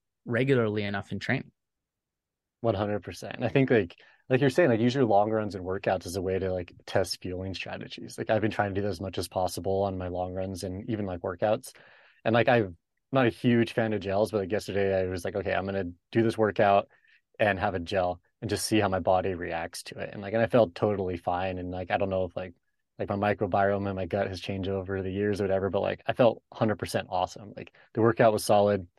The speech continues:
Speaker 2: no gastro issues in the ten miles. I was like, "Oh, what, what a great day." But this goes back to, like, like you're saying, just, like, figuring things out, what works for you. 'Cause,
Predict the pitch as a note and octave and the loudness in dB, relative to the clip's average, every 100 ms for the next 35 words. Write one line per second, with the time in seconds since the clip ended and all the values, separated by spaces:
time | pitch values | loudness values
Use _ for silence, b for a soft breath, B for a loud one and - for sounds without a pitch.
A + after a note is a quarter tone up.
0 | _ A#2 A2+ G#2 G2+ G2 - G2 G2 - | _ -2 0 2 0 -2 -2 -4 -4 -4
1 | G2 F#2 - G2+ F2+ G2 F#2+ F#2 F#2 F#2 | -4 -4 -4 -6 -4 -4 -2 0 0 -2
2 | E2+ - - _ _ _ _ - G2+ - | -8 -12 -12 _ _ _ _ -6 -6 -2
3 | G#2+ G2+ G2+ G2 G2+ F#2+ F#2 G2 b b | -2 0 -2 -2 -4 -2 -4 -4 b b
4 | - A2+ C#3+ B2+ A2+ G#2 - G2+ F2+ - | -8 0 2 4 4 2 2 -2 -4 -8
5 | A2 G2 - F#2 F#2 F2+ G#2+ - G#2+ G2 | -6 -6 -4 -4 -4 -8 -8 -2 -2 -2
6 | F#2 F#2+ F2 F#2+ F#2 G2+ G2 - - F#2+ | -6 -8 -2 0 2 0 -4 -6 -6 -2
7 | G2 F#2+ G2+ F2+ - | -2 -2 -4 -6 -10